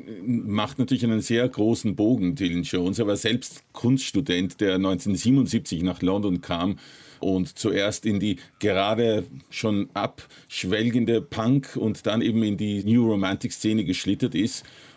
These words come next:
O-, oder Blitzkids, wie er selbst lieber zu den New Romantics sagt. Und nur so zur Erklärung, also Blitz war ein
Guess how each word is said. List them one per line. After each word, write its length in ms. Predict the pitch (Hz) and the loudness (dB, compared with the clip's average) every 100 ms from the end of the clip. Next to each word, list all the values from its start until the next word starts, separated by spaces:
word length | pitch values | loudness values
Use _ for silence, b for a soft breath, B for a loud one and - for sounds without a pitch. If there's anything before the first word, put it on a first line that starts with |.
| - | -14
O-, 400 | - 104 101 98 | -2 0 2 2
oder 260 | 92 98 87 | 2 0 -2
Blitzkids, 840 | - 123 131 - - 123 131 - | 2 2 2 -2 0 2 2 0
wie 80 | 87 | 0
er 80 | 87 | 2
selbst 360 | - 95 - - | 0 -4 -4 -6
lieber 480 | 95 104 101 98 | -2 0 2 0
zu 140 | - 98 | -2 -2
den 140 | 98 | 0
New 180 | 95 98 | 0 2
Romantics 500 | 92 90 92 104 - | 0 0 -2 -6 -4
sagt. 280 | 98 98 - | -2 -2 -2
Und 80 | 95 | 0
nur 120 | 92 | 0
so 160 | 107 | 0
zur 200 | 95 - | -2 0
Erklärung, 420 | 90 - 104 113 85 | -2 0 0 2 0
also 180 | 73 | -4
Blitz 400 | 85 95 113 - | -4 -2 -2 -2
war 100 | 85 | -4
ein 280 | 85 87 85 | -2 0 -2